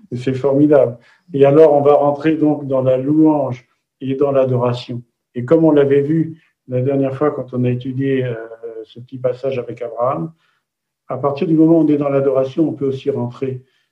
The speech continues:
dans cette intimité avec Dieu. Et à ce moment-là, on peut aussi rentrer dans l'intercession. Ben, rien ne nous empêche d'ailleurs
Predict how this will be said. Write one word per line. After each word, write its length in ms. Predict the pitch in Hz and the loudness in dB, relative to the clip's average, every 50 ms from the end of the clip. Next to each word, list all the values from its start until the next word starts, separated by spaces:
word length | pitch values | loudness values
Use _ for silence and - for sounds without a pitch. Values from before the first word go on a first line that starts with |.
| _ _ _ - | _ _ _ -20
dans 260 | 208 143 123 127 127 | -14 -10 -8 -6 -4
cette 260 | 127 143 135 - 156 | -4 -4 -4 -2 -4
intimité 680 | 151 147 - - 156 151 143 139 135 123 - 143 139 | -4 -4 -4 -4 -2 -2 -2 -2 -4 -4 -4 -2 0
avec 300 | 127 120 123 123 120 117 | 0 0 -2 -4 -6 -6
Dieu. 320 | 117 120 127 127 127 127 - _ _ _ _ _ _ _ _ _ | -6 -6 -4 -4 -4 -6 -10 _ _ _ _ _ _ _ _ _
Et 120 | 127 123 127 | -4 -2 -2
à 120 | 123 123 | -2 -4
ce 160 | 123 - 127 | -6 -8 -6
moment-là, 260 | 127 127 127 139 131 | -6 -4 -2 -2 -4
on 60 | 127 123 | -4 -4
peut 120 | 123 135 | -4 -4
aussi 240 | 135 131 - - 143 | -4 -4 -4 -4 -4
rentrer 320 | 127 123 123 127 - 135 | -4 -4 -6 -6 -6 -6
dans 100 | 123 120 | -4 -4
l'intercession. 640 | 113 113 110 117 113 - - 113 104 - _ 110 107 | -4 -4 -6 -8 -10 -10 -12 -16 -18 -14 _ -10 -10
Ben, 280 | 101 98 98 98 98 107 | -10 -10 -12 -14 -12 -10
rien 120 | 110 123 127 | -8 -6 -4
ne 80 | 123 | -4
nous 120 | 123 117 120 | -4 -4 -6
empêche 300 | 117 117 - 131 127 123 | -8 -8 -8 -6 -6 -6
d'ailleurs 380 | 120 - 120 127 131 131 127 | -6 -6 -4 -4 -4 -4 -4